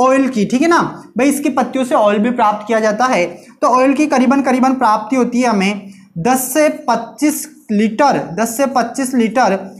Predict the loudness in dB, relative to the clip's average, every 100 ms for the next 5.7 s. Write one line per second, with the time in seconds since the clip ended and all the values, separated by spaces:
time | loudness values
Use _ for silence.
0 | -16 -4 -2 0 0 0 0 0 0 0
1 | -2 -2 0 0 -4 -6 -4 -4 -2 -2
2 | 2 2 4 4 2 2 2 2 2 2
3 | 2 2 4 2 0 -2 0 0 0 -2
4 | 0 -2 -2 -4 -2 -2 -2 -4 -4 -6
5 | -6 0 2 2 0 -2